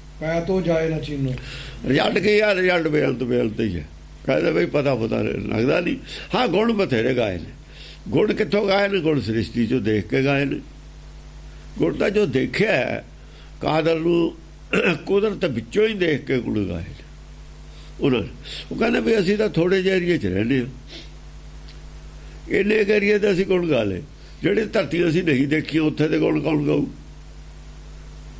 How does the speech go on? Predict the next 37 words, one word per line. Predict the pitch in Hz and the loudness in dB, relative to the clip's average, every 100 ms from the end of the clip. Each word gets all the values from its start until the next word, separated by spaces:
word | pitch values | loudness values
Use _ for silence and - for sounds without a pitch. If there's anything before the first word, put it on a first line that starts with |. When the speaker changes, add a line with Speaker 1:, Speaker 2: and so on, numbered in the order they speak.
| - - - 120 | -16 -14 -8 -8
Speaker 2:
ਬਾਕੀ | 80 110 | -4 2
ਵੀ | 107 151 | 2 4
ਤਾਂ | - | 4
ਬਹੁਤ | 202 180 | 4 2
ਕੁਛ | - 127 | 2 2
ਹੈ, | 131 | 2
ਪਤਾ | 131 151 175 | 2 2 2
ਨਹੀਂ | 185 | 0
ਕਿੰਨੀ | 185 180 175 180 | -2 -2 2 2
ਰਚਨਾ | 151 127 131 | 4 2 2
ਹੈ। | 113 95 87 78 - - - - - - - - - - | 2 0 -4 -6 -12 -18 -18 -20 -20 -18 -18 -18 -10 0
ਟੋਟਲ | 196 196 226 | 2 4 4
ਗੁਣ | 214 185 | 4 4
ਨਹੀਂ | 160 | 4
ਗਾਏ | 175 160 151 | 4 4 4
ਜਾ, | 143 135 | 2 2
ਜਾ | 127 139 | 0 0
ਸਕਦੇ। | 110 107 101 92 - - - - - | 0 0 0 -2 -6 -18 -20 -20 -4
ਬਸ | 160 165 | 0 2
ਜਿੰਨੇ | 190 202 | 2 2
ਕੁ | 196 190 | 2 2
ਅਸੀਂ | 180 196 - - - - 269 | 2 0 -2 -14 -18 -8 -2
ਐਵੇਂ | 180 214 | 2 4
ਲਿਮਟਿਡ | 202 196 196 175 202 | 4 4 0 -4 -4
ਜੀ | 196 202 | 0 2
ਗੱਲ | 190 175 | 4 2
ਕਰਤੀ | 135 123 - 104 | 2 0 -2 -2
ਅਸੀਂ, | 90 113 | -2 0
ਤਾਂ | 139 | 0
ਬਹੁਤ | 117 135 131 143 - | 2 2 2 0 -2
ਥੋੜ੍ਹੀ | - 180 190 165 104 | 0 2 4 2 2
ਸ਼ਾਰਟ | 151 156 156 | 2 4 4
ਜੀ | 143 143 135 | 4 2 2
ਗੱਲ | 123 110 | 2 0
ਹੋਈ | 101 117 | 0 2
ਹੈ। | 151 123 - - - - - - - - - 160 | 2 0 -8 -18 -20 -20 -20 -20 -18 -18 -6 0
ਇਸ, | 170 | 2